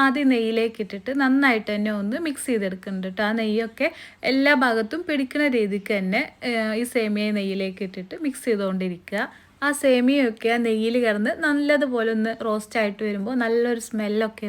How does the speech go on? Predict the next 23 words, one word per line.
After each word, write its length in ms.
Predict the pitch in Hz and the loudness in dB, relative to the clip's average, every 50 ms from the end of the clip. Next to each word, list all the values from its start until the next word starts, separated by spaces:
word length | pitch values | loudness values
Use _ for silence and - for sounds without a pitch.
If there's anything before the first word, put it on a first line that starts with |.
| 196 190 | -6 -4
വരും. 200 | 190 190 285 - - - - - - _ - 320 | -4 -6 -6 -8 -10 -20 -20 -20 -12 _ 2 4
ആ 40 | 320 311 | 6 8
ഒരു 120 | 285 254 254 - | 6 6 4 0
ടൈമിൽ 340 | 226 202 196 196 196 202 196 202 - - - - | -2 -2 0 -2 -2 -2 -2 -4 -4 -6 -4 0
നമുക്കിതിലേക്ക് 640 | 262 247 254 254 254 240 220 208 202 196 196 202 214 208 | 2 2 2 2 2 0 0 2 0 -2 -4 -2 -2 -2
ഒരു 80 | 220 214 - | -2 -2 0
കാൽ 220 | 233 220 226 247 254 247 - | 0 2 2 0 -2 -4 -6
കപ്പ് 240 | 214 - - 254 - - | -8 -6 -6 -8 -2 2
പഞ്ചസാര 440 | 262 269 277 294 294 - 302 294 285 269 247 | 2 4 4 2 2 0 0 0 0 0 -2
പൊടിച്ചത് 360 | 220 196 185 - - 196 196 196 - | -4 -8 -6 -8 -8 -8 -8 -8 -8
ചേർത്ത് 260 | 208 190 190 190 - 208 | -6 -8 -8 -8 -8 -8
കൊടുക്കുന്നുണ്ട്. 520 | 196 196 196 - 202 196 190 190 196 226 339 359 - - - - - - - _ - 220 | -8 -8 -8 -10 -8 -8 -6 -6 -6 -6 -6 -8 -10 -16 -18 -18 -18 -18 -16 _ -8 -8
ഏഹ്, 140 | 214 214 - - 240 | -6 -6 -6 -6 -8
അത്രയും 340 | 240 - 269 311 330 311 269 240 | -2 2 4 4 4 4 4 4
തന്നെ 240 | 220 214 214 254 339 - - - | 4 2 2 0 -2 -6 -2 4
പാൽപ്പൊടി 500 | 254 240 240 254 247 254 - 294 294 277 247 | 4 4 4 4 0 2 2 2 2 4 2
കൂടി 180 | 208 202 202 196 196 | 2 2 0 0 -2
അതിൻ്റെ 240 | 196 190 190 196 196 196 | -2 -4 -4 -4 -4 -6
കൂടെ 180 | 196 185 190 196 - | -4 -4 -6 -6 -6
ചേർത്ത് 260 | - 190 185 185 185 - 190 | -6 -6 -6 -8 -8 -10 -10
കൊടുക്കുന്നുണ്ട് 480 | 185 196 - - 190 185 185 185 190 185 - | -10 -10 -10 -8 -6 -6 -6 -6 -8 -8 -6
ട്ടോ. 100 | 214 196 190 - - - - _ _ 269 | -8 -8 -8 -12 -20 -20 -20 _ _ 2
ഇനി 140 | 262 269 | 4 6